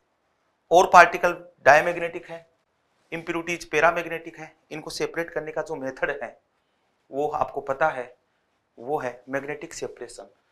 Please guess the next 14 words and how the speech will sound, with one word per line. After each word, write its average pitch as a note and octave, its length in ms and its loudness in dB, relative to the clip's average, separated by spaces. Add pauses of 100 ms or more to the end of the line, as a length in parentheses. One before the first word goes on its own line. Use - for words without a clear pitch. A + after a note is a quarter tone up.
(180)
तो B2 60 -4
आंसर B2+ 260 -4
जो C3 120 -16
जाएगा A2 380 -8 (140)
वो A2+ 100 -10
जाएगा G2+ 360 -12 (260)
फर्स्ट। - 360 -18 (240)
क्लियर? D3 300 -2 (440)
नेक्स्ट, - 340 -6 (3750)
the G#3 80 12
process A3+ 480 6
of A#3 240 2
heating A#3 320 -4 (180)
ore G#3+ 220 8